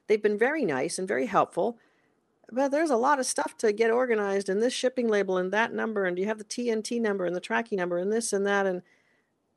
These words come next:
I'm like, "I, I, I, I don't know. I've got the barcoded thing for the package. What are you talking about?" "Well, you need this and that." "Well, they didn't tell me," and this and that. And I'm in the physical world dealing with a problem.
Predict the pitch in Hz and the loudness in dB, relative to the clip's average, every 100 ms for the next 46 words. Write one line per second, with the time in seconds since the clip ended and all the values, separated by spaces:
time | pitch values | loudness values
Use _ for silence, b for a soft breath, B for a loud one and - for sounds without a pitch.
0 | - 202 202 190 - _ _ - - _ | -8 -2 0 -2 -6 _ _ -10 -10 _
1 | - - - - _ _ _ _ - - | -14 -10 -8 -10 _ _ _ _ -20 -20
2 | - _ - 233 226 202 196 220 208 220 | -20 _ -4 -2 0 0 0 0 0 0
3 | 214 208 202 190 - 208 220 - 214 202 | 2 4 4 2 6 6 6 4 4 4
4 | 196 - 220 196 185 - - 185 185 208 | 0 2 4 4 0 -4 -2 -2 2 4
5 | 220 226 170 170 175 196 202 220 220 196 | 4 4 0 0 0 0 0 -2 -2 -2
6 | 170 165 151 - B B B 190 175 170 | 0 2 2 -4 B B B 2 2 0
7 | 160 175 170 170 185 208 156 156 160 156 | 0 0 0 -2 -2 -2 -2 0 0 0
8 | 151 208 214 165 151 160 - 196 208 170 | -4 -4 -2 -2 -2 -4 -4 -2 0 -2
9 | 160 B B B - 190 - 226 226 196 | -4 B B B -4 -4 0 0 2 0
10 | - 214 214 240 - 180 160 165 180 165 | -2 -2 0 -2 0 -2 0 2 2 2
11 | 135 165 170 156 - - - 131 135 117 | 0 -2 -2 -4 -6 -10 -10 -8 -8 -10